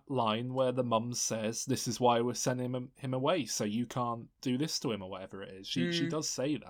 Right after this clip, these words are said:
Speaker 1: I, I do think that's intentional, like you, you read it, Calvin, to
Speaker 2: Oh,
Speaker 1: be
Speaker 2: okay.
Speaker 1: honest, uh, it, it, as, as, uh, I, I, I had a similar thought on the rewatch. I did think, like, "Oh, maybe my view of the forties and,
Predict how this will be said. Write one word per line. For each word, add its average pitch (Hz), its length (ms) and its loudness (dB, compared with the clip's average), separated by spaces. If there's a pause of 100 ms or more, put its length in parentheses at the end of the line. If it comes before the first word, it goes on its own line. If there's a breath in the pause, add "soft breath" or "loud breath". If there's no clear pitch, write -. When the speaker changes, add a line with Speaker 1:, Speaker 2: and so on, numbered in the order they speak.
Speaker 1:
I, 120 200 -4 (360 soft breath)
I 123 120 0
do 151 240 2
think 139 440 0
that's - 540 -2 (160)
intentional, 117 760 -2
like 98 220 -8
you, 101 240 -6 (100)
you 110 140 -10
read 120 200 -4
it, 104 120 -10
Calvin, 92 400 -12
to 214 100 -4
Speaker 2:
Oh, 220 60 2
Speaker 1:
be 214 60 0
Speaker 2:
okay. 202 200 0
Speaker 1:
honest, 135 220 0
uh, 117 40 -8 (160)
it, - 280 -12
it, 113 180 -8
as, - 280 -6 (220)
as, 104 300 -6
uh, 110 360 -6
I, 151 120 4
I, 202 480 8
I 226 40 10
had 240 100 10
a 208 60 6
similar 151 340 6
thought 135 380 6
on 107 80 -6
the 107 80 -4
rewatch. 110 560 0
I 123 60 2
did 127 180 0
think, 131 260 -4
like, 98 360 -14 (100)
"Oh, 285 260 -2
maybe 117 320 2
my 120 220 6
view 123 320 8
of 117 100 2
the 131 80 2
forties 123 960 4
and, 110 360 -2